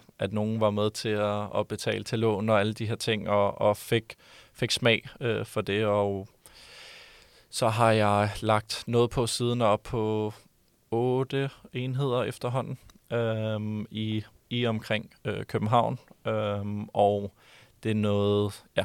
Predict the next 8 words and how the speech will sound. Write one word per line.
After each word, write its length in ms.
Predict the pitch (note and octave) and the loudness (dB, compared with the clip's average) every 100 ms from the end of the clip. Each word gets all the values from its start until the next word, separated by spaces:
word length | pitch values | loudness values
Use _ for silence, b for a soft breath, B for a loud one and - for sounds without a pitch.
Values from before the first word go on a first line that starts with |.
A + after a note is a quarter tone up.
| - - | -4 -14
som 320 | - G2+ F#2+ | -4 -2 -2
jeg 140 | F#2+ | -4
gerne 280 | G2+ F#2+ G2 | -4 -6 -6
vil, 220 | G2+ G2+ - _ - | -6 -6 -10 _ -12
vil 520 | G2+ F#2+ F#2 F#2+ A2 - _ _ | -6 -4 -4 -6 -8 -14 _ _
eskalere 460 | G2 - - G#2 G2+ | -10 -8 -6 -4 0
op 240 | G2 - | 0 -2
med, 260 | A2 G#2 | -4 -2